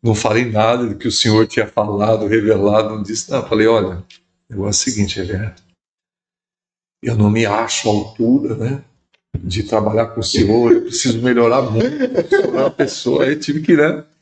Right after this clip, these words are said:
dar aquela. Aí, "Tá bom, tudo bem, Deus abençoe."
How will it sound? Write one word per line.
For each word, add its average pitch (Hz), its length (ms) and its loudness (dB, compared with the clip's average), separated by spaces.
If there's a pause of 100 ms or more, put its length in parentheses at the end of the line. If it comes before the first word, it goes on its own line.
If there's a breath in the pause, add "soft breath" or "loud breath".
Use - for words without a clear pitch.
(380)
dar 117 140 4
aquela. 131 580 -2 (1600)
Aí, 127 640 0 (380)
"Tá - 120 0
bom, 156 500 0
tudo 139 180 -2
bem, 104 300 2 (840)
Deus 110 180 2
abençoe." 113 580 -2